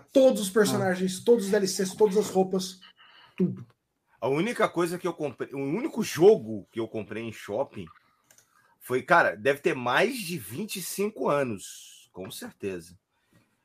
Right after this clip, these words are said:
Speaker 3: Eu tava entrando, rola-, eu morava no Rio ainda, né, que eu moro em Santa Catarina, nessa época eu morava no Rio, lá na Ilha do Governador.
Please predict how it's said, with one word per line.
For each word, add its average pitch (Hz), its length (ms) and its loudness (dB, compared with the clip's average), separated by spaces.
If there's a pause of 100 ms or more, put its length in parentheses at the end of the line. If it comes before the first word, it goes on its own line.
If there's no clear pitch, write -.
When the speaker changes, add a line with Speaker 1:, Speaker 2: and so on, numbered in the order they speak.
Speaker 3:
Eu 113 140 -2
tava 135 280 6
entrando, 135 300 0
rola-, 135 340 6
eu 131 180 4
morava 143 360 10
no 202 80 12
Rio 185 340 4
ainda, 156 300 2
né, 147 120 2
que - 80 -6
eu 113 60 -4
moro 113 160 0
em 110 60 -6
Santa 117 260 -8
Catarina, 147 520 0
nessa 123 180 -2
época 123 180 -4
eu 110 60 -6
morava 113 280 0
no 135 120 -2
Rio, 127 260 0
lá 131 140 2
na 147 60 2
Ilha 135 120 -2
do 135 60 -4
Governador. 131 560 -2